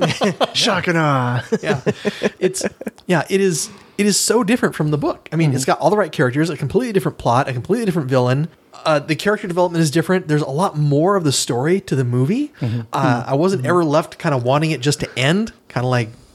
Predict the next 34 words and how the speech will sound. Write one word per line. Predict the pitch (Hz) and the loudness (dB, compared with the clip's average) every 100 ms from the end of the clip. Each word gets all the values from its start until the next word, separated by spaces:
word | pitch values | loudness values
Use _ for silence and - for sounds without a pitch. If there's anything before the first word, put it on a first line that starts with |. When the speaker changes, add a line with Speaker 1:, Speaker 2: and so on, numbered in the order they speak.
| - | -6
Speaker 1:
Blade | 123 127 | -4 -2
Runner | 123 123 120 120 113 - - - - | -2 0 2 2 0 -8 -20 -20 -12
<laughs> | 156 - - - - - _ _ - 139 - - | -12 -12 -14 -8 -10 -10 _ _ -14 -10 -4 0
All | 139 | 0
the | 160 | 0
Blade | 147 151 | 0 0
Runners. | 147 151 190 185 | 0 0 0 0
Speaker 3:
<laughs> | |
Yes. | 214 180 202 185 - 180 - 180 - 139 | 0 -2 -2 -4 -2 -4 -2 -6 -6 -2
Speaker 1:
Um, | 139 127 117 110 - - - - - | 0 0 -2 -6 -10 -10 -12 -12 -6
Speaker 3:
Blade | 123 135 127 | -2 0 2
Runner | 120 117 | 2 0
twenty | 143 131 | -2 -2
X | 123 - | -4 -4
X. | 117 - - - | -6 -8 -16 -12
Speaker 1:
twenty, | - 156 143 | -2 -2 -2
yeah, | 131 120 101 | -4 -6 -4
all | 131 135 | 0 0
of | 117 | 2
it. | 170 - 165 175 - 202 - 180 | 0 0 -2 -4 -6 -6 -4 -2
Speaker 3:
<laughs> | |
Speaker 1:
Well, | 180 | 0
and | 190 | 2
they're | 214 | 2
gonna | 208 185 | 0 0
make | 170 | -2
a | |
series | - 196 220 | 0 0 2
out | 175 | 0
of | 117 | -2
it | 98 | -6
now. | 104 | -4
Speaker 3:
Mm-hmm. | 156 127 208 | -2 -2 0
Speaker 2:
What? | 302 370 - | 0 0 -4